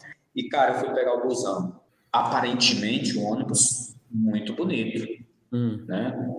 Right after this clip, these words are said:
Speaker 1: Todo pintado, muito, muito bonito. Minha mãe se despediu de mim ali, minha irmã, minha, minha ex-esposa também.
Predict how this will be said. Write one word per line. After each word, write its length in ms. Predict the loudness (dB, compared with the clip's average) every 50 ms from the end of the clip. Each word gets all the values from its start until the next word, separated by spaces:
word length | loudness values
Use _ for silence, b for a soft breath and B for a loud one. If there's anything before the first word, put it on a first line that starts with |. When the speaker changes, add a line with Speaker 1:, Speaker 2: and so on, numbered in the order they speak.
| -8 -6
Speaker 1:
Todo 220 | -2 -2 0 0 0
pintado, 560 | -2 -4 -2 2 4 6 6 6 4 2 2
muito, 720 | 2 0 0 0 -2 -2 -2 -4 -4 -4 -6 -6 -6 -8 -8 -2
muito 220 | -2 -2 0 0 -2
bonito. 440 | -2 0 0 2 2 2 0 0 -2 B B B B B B B B B B
Minha 140 | -2 0 0
mãe 120 | 2 2
se 140 | 2 2 2
despediu 420 | 4 4 2 4 4 2 2 2 0
de 120 | 0 0
mim 180 | 2 2 4 4
ali, 220 | 4 2 2 2 2
minha 160 | 2 2 0
irmã, 340 | 2 2 2 2 2 2 0 0
minha, 500 | 0 0 2 2 2 0 0 -2 -6 -4
minha 100 | -2 0 0
ex-esposa 640 | 2 4 4 2 2 4 0 0 0 0 -4 -6
também. 520 | -8 -4 0 2 2 2 2 0 -4 -10